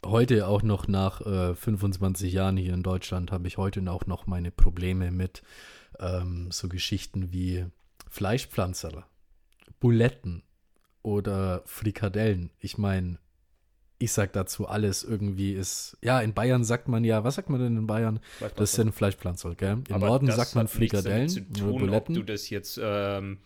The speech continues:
Speaker 2: ob du jetzt von woanders kommst. Weil wenn du sagst, du bist mit eins hergezogen, dann kann man nicht sagen, dass du quasi ein, äh, Fremdsprachler bist, der Deutsch gelernt hast. Du bist mit Deutsch aufgezogen. Da
Speaker 1: Ähm,
Speaker 2: ist das
Speaker 1: nein,
Speaker 2: ein
Speaker 1: eben
Speaker 2: anderes
Speaker 1: nicht.
Speaker 2: Problem.
Speaker 1: Eben nicht.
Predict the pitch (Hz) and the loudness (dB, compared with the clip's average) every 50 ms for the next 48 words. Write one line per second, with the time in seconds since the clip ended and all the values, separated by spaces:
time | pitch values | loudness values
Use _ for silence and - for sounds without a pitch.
0 | - - 107 101 - 110 107 101 98 98 95 - - - 107 101 101 101 - 101 | -12 -10 -10 -10 -8 -6 -6 -4 -4 -6 -6 -8 -8 -8 -6 -4 -4 -6 -6 -6
1 | 98 98 87 - - - - 101 95 92 - 107 104 104 107 110 104 110 113 113 | -6 -8 -8 -8 -10 -8 -8 -8 -8 -8 -8 -6 -4 -2 -2 -4 -4 -6 -6 -6
2 | 117 104 113 110 107 - - 110 110 - - 113 - - 104 101 - - 107 107 | -4 -2 -2 -2 -2 -4 -6 -8 -8 -8 -8 -10 -10 -8 -10 -10 -8 -8 -8 -8
3 | 107 104 - 110 101 104 101 95 95 - 107 104 98 98 95 95 - 104 101 98 | -8 -8 -8 -8 -8 -8 -8 -10 -12 -12 -12 -12 -12 -12 -12 -12 -10 -10 -10 -8
4 | 101 101 98 98 92 - - 104 101 101 - - - - - - - - 104 101 | -8 -8 -8 -8 -10 -10 -10 -8 -8 -10 -10 -14 -20 -20 -20 -20 -18 -12 -8 -6
5 | 98 101 98 98 104 107 - 95 98 98 98 98 98 101 - - 104 104 101 101 | -6 -6 -6 -6 -8 -8 -6 -6 -6 -6 -6 -8 -8 -10 -8 -6 -4 -4 -4 -4
6 | 92 - - - _ - - - - - - - - - - 117 120 127 127 - | -6 -8 -12 -20 _ -20 -20 -20 -20 -20 -20 -20 -18 -12 -6 -6 -4 -4 -4 -8
7 | - - 107 107 113 113 107 - 113 107 101 110 107 - - - 107 98 110 107 | -8 -8 -4 -4 -2 -2 -4 -4 -6 -6 -6 -6 -8 -10 -10 -10 -10 -8 -6 -6
8 | 110 - - - 98 95 92 - 107 101 - - - - 110 113 117 110 110 - | -8 -8 -10 -12 -14 -14 -12 -10 -12 -12 -12 -12 -14 -12 -10 -8 -6 -6 -8 -10
9 | - - - _ - 123 110 - - - 107 104 101 - - 104 98 98 - - | -12 -20 -16 _ -8 -6 -6 -8 -10 -10 -10 -10 -8 -6 -6 -4 -4 -6 -6 -8
10 | - 101 101 - 101 - - 95 92 92 95 92 95 - 107 104 101 104 107 107 | -8 -8 -8 -8 -12 -12 -10 -12 -12 -12 -12 -14 -10 -8 -6 -4 -4 -4 -2 -2
11 | 113 107 107 107 107 107 104 - 123 110 107 113 139 - - 151 143 - 160 175 | -2 0 0 0 0 0 0 0 2 2 4 4 2 2 0 -2 -2 -2 -2 -2
12 | 175 131 - - 104 - - 90 92 120 - - _ - - 104 98 95 92 95 | -2 -4 -6 -8 -12 -14 -14 -16 -18 -18 -20 -20 _ -10 -8 -8 -6 -6 -6 -6
13 | 131 156 135 - - | -6 -6 -8 -12 -16